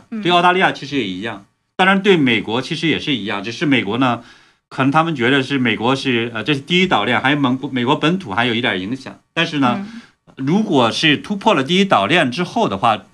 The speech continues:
Speaker 2: 日-，中共的这种潜艇其实是可以带着核弹头到深海去，甚至到我们讲是，啊，洛杉矶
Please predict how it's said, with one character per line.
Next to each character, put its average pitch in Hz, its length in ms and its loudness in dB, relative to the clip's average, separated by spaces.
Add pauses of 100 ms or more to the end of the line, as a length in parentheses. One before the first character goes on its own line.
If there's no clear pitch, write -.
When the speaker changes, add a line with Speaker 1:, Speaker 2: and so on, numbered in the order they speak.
(160)
Speaker 2:
日-， 185 200 2 (120)
中 214 140 2
共 220 200 0
的 117 80 4
这 123 160 0
种 107 160 -6
潜 117 260 -4
艇 113 240 -10 (120)
其 165 120 -6
实 160 120 -4
是 156 60 -10
可 139 100 -2
以 139 120 2
带 139 280 -2
着 107 80 -2
核 120 120 -10
弹 123 220 -2
头 101 160 -12
到 113 220 -6 (420)
深 156 220 -2
海 92 160 -6
去， 95 260 -14 (420)
甚 151 140 0
至 147 80 2
到 135 280 0 (280)
我 117 80 -8
们 135 140 4
讲 120 180 2
是， 120 380 -2 (120)
啊， 107 320 -6
洛 139 200 -2
杉 160 220 0
矶 170 260 -6